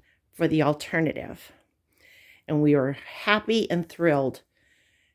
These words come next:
to have participated. Thank you so much for joining us. It means the world to us. If you're at work, please come home safely to everyone who loves you.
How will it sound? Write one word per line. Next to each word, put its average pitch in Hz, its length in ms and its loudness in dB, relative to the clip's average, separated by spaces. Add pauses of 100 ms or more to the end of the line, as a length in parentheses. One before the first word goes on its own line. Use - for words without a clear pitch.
(200)
to 196 140 0
have 151 300 -2
participated. 156 840 -4
Thank 262 240 4
you 247 80 6
so 180 240 0
much 170 280 -2
for 160 160 -4
joining 165 460 0
us. 156 300 -6 (400)
It - 160 -8
means 165 360 2
the 151 120 0
world 160 460 2
to - 160 -4
us. - 480 -6 (720)
If 254 240 2
you're 220 140 2
at - 180 -2
work, 180 240 -2
please 254 220 0
come 214 200 -2
home 180 180 0
safely 190 460 -2
to - 160 -6
everyone 180 340 0
who 170 140 -4
loves 160 400 0
you. 165 260 0